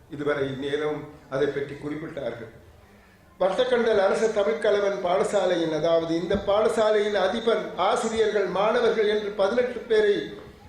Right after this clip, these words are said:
பாடசாலைக்குள் வைத்தே சுட்டுக் கொண்டார்கள். அதன் பின்னர் வயல்களிலும் வரும் வழிகளிலும் இருந்த அப்பாவி மக்களையும் சுட்டுக் கொன்றார்கள். நாற்பது பேர் காயமடைந்தார்கள். இதில் மிக வருத்தத்துக்குரிய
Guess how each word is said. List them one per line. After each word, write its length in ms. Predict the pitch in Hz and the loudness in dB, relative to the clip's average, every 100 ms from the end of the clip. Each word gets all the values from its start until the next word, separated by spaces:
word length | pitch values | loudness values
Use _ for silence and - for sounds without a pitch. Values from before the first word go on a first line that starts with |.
| - | -6
பாடசாலைக்குள் 840 | 208 220 269 262 277 269 269 269 254 | 0 0 0 0 2 2 0 -2 2
வைத்தே 380 | 247 247 254 254 | 2 0 -4 -4
சுட்டுக் 400 | 190 - 202 185 | -6 -6 -8 -8
கொண்டார்கள். 520 | 165 156 143 - - - - - - - - - - - - - - - | -8 -6 -6 -4 -4 -6 -20 -20 -20 -20 -20 -20 -20 -20 -20 -20 -20 -4
அதன் 320 | 180 226 226 | 0 0 0
பின்னர் 300 | 226 214 190 160 | -2 0 0 2
வயல்களிலும் 720 | 180 247 220 202 190 180 165 135 - - | 2 2 2 2 0 -2 -4 -8 -8 0
வரும் 320 | 196 220 175 | 2 2 2
வழிகளிலும் 600 | 180 254 214 220 185 170 | 2 2 2 2 0 -2
இருந்த 260 | 165 170 160 | -2 0 0
அப்பாவி 400 | - 196 196 185 | 0 0 0 0
மக்களையும் 600 | 180 180 208 202 190 190 | -4 -2 0 0 -2 -4
சுட்டுக் 320 | - - - | -10 -10 -8
கொன்றார்கள். 480 | 143 139 135 135 117 - - - - 139 | -6 -4 -4 -4 -10 -14 -20 -20 -16 -4
நாற்பது 520 | 170 214 - 220 202 | 0 0 0 0 2
பேர் 300 | 208 196 - | 0 -2 0
காயமடைந்தார்கள். 960 | 156 202 185 165 160 156 143 135 120 - - - - | 2 2 2 2 0 -2 -4 -4 -8 -12 -20 -20 -12
இதில் 260 | 240 269 214 | -4 -4 -2
மிக 200 | 220 220 | 0 0
வருத்தத்துக்குரிய 1000 | 220 185 240 - 311 311 269 226 233 214 | 2 2 0 -2 -4 -4 -10 -6 -4 -2